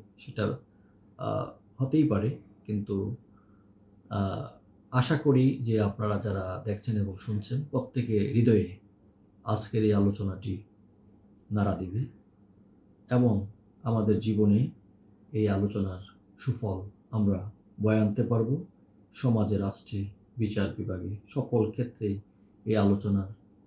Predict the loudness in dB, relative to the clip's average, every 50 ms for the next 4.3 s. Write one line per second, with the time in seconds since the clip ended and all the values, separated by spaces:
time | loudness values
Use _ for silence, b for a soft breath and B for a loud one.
0 | _ _ -12 -12 -12 -10 -6 -2 -2 0 -2 -2 -8 -18 _ -20 -20 -20 _ _
1 | _ _ _ _ _ -4 -2 -2 0 0 -2 -4 -6 -8 -14 -20 _ _ _ _
2 | _ _ _ _ _ _ _ -20 _ _ _ _ _ -20 _ -20 _ _ -8 4
3 | 6 8 8 8 6 -2 -8 -12 -14 -14 -8 -2 2 2 2 2 0 -6 -4 -2
4 | 0 0 0 -2 -4